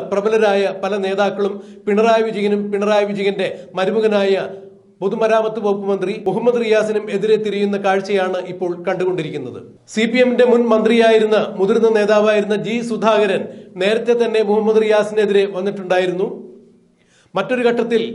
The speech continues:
തോമസ് ഐസക്കും മുഹമ്മദ് റിയാസിന്റെ നയവൈകല്യങ്ങളോട് പ്രതികരിച്ചുകൊണ്ട് രംഗത്ത് വന്നിട്ടുണ്ടായിരുന്നു. എന്നാൽ മുഖ്യമന്ത്രിയുടെ മരുമകൻ ആണ് എന്ന ഒറ്റ കാരണം കൊണ്ട് തന്നെ മുഹമ്മദ് റിയാസ് മന്ത്രിസഭയിലെ രണ്ടാമനായി, അല്ല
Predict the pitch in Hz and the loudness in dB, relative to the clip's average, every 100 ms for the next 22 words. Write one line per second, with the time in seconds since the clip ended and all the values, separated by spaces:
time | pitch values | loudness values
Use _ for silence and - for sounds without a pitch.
0 | - - 202 220 233 240 240 233 214 170 | -12 -4 -2 0 0 0 0 0 -2 -2
1 | - - - - _ _ _ _ 180 190 | -10 -18 -20 -20 _ _ _ _ -6 -2
2 | 208 214 220 214 208 208 208 202 214 214 | 0 2 2 2 2 0 0 2 2 0
3 | 208 208 208 208 196 185 - - - 196 | 0 0 2 2 2 0 -4 -12 -8 -6
4 | 208 220 - 214 202 196 202 202 208 202 | 0 0 0 -2 0 2 2 2 2 0
5 | 196 185 185 185 175 175 220 - - - | 0 -2 0 2 0 -2 -4 -8 -18 -20
6 | - _ 190 208 220 202 202 240 247 233 | -20 _ -4 0 2 0 0 2 4 4
7 | 240 233 208 202 226 240 240 226 226 226 | 2 2 2 2 4 4 2 2 0 0
8 | 233 214 226 226 202 202 233 220 - - | -2 -4 -2 -2 -4 -2 0 0 -2 -14
9 | - - 202 214 214 214 214 214 208 202 | -20 -4 0 0 0 -2 -2 -2 -2 -2
10 | 214 - - 196 202 208 233 220 214 208 | -4 -6 -10 -6 -4 -2 0 2 2 2
11 | 208 - - - _ 180 202 240 220 233 | -2 -10 -16 -20 _ -4 -4 -2 -2 0
12 | 220 220 196 190 226 220 220 214 208 220 | 4 4 2 0 2 2 2 0 0 -4
13 | 202 196 | -6 -2